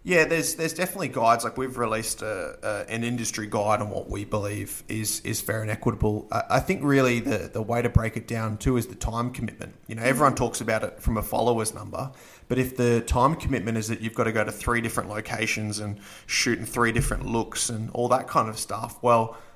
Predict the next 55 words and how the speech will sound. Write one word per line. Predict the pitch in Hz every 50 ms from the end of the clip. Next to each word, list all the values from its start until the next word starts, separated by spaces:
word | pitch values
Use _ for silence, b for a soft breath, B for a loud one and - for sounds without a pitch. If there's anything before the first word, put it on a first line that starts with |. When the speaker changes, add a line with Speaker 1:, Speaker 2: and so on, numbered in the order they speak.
| B B
Speaker 1:
I | 127
don't | 147 208
think | 269 285 175
the | 120
followers | - - 117 110 110 110 110 110 107 - - -
has | - 120 127 113 -
all | 110 107
that | 107 - -
much | 110 - -
of | - -
an | 110
impact, | 113 156 151 - 110 104 - -
because | - 120 - - -
you | 135
probably | 131 - 175 180 - - - 139
got | 120 113 - -
three | - 127 107
or | 104
four | - - 107 104
hundred | 110 110 101 101
dollars | 104 104 107 110 - -
worth | 107 110 - -
of | - -
work | 107 107 104 113 - -
there | - 104 98 - - - - -
alone. | - 117 120 - - 117 127 120 - - 123 - B B B B B B
So | B - - 131 120 123 123 123 120 - B B B B B B B -
everyone | 143 143 156 190 185 165 139
wants | 131 131 113 - -
to | - 117
give | 120 123 117 110
you, | 110 110
like, | 107 107 107 -
a | 113
really | 110 113 110 107 104
clear | 101 - - 120 110 104 101 107
per | - - - 117 107 107
post | - - - - 110 110 107 - - - - -
number. | 117 107 107 117 123 143 185 196 160 - - - - - -
What | - 123 156 170 113
we | 123 131 139
try | 139 - - 147 123 117
and | 110 110
do | 101 110 110 107 104
is | 104 104 101 - - -
have | - - 160 165
a | 156
per | - - 127 110
post | 110 - 123 117 135 147 -
number, | - 113 110 107
but | 101 - 98 - -
build | 117 120 120 120
in | 127 113
some | 110 - 117 107
expenses | 98 - - - - 113 117 120 120 - - - -